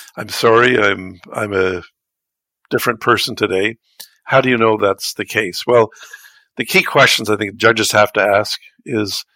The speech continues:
first question, is somebody making a full disclosure about the history of the abuse? Are they acknowledging what's actually taken place? Do they acknowledge that this is not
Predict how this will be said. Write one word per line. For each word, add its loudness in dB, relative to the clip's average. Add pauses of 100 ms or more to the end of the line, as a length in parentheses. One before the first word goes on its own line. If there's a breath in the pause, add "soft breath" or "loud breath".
(120)
first 0
question, 2
is -6
somebody 2
making -2
a -6
full 0
disclosure -2
about -2
the -8
history -8 (160)
of -4
the -8
abuse? -10
Are -2
they 2 (360 loud breath)
acknowledging 4
what's -2
actually 0
taken -8
place? -4 (760 soft breath)
Do 2
they 4
acknowledge 4
that -12
this -4
is -10
not 2